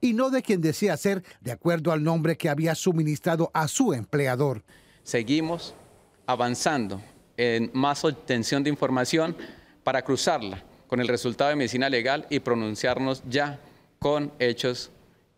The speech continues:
Speaker 2: y situaciones verificadas contundentes.
Speaker 1: Amaya Meneses recibió un disparo en uno de sus pómulos, de acuerdo al orificio de entrada y a la ojiva de proyectil punto treinta y ocho encontrado en su rostro.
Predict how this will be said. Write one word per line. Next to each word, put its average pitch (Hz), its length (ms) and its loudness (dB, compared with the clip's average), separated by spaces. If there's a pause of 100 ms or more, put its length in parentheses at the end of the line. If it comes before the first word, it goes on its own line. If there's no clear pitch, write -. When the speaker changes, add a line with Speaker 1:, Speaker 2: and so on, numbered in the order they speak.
Speaker 2:
y 139 360 0
situaciones 117 640 0
verificadas 117 760 -2
contundentes. 98 840 -6 (320)
Speaker 1:
Amaya 160 460 0
Meneses 151 640 0
recibió 147 560 0
un 240 240 2
disparo 208 480 0
en 185 80 0
uno 185 200 2
de 160 80 2
sus - 200 -6
pómulos, 143 480 0 (120)
de 139 140 -2
acuerdo 160 440 0
al 151 80 2
orificio 151 460 0
de 143 120 0
entrada 147 460 0 (120)
y 220 120 2
a 190 80 2
la 175 100 2
ojiva 214 320 0
de 175 160 0
proyectil 156 440 0
punto 240 360 0
treinta 185 260 0
y 175 60 2
ocho 185 240 0
encontrado 160 720 0
en 123 80 -4
su 147 160 -2
rostro. 135 420 -4